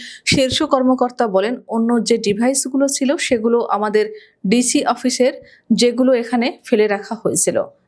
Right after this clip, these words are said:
নাটোরের অতিরিক্ত পুলিশ সুপার মাহমুদা শারমিন নেলি বলেন, সকালে দুজন ছেলে পুকুরটিতে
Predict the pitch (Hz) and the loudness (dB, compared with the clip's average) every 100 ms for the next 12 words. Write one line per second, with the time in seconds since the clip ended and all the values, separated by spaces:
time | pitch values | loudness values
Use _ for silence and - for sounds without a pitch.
0 | - 202 208 226 214 214 214 220 254 285 | -2 0 2 2 2 2 -2 -4 -2 -2
1 | 285 285 254 269 277 - - 247 226 254 | -2 -2 0 0 -2 -6 -2 0 0 -2
2 | - - - - 226 233 226 214 220 - | -4 -16 -20 -2 0 2 2 0 0 0
3 | 240 240 247 220 208 214 294 254 226 381 | 0 2 2 2 2 2 0 0 -2 -4
4 | - 254 240 233 226 226 247 320 - 254 | -4 -2 0 0 0 -2 -4 -2 0 0
5 | 254 - 226 240 233 226 247 | 0 -4 -2 -2 -2 -2 -2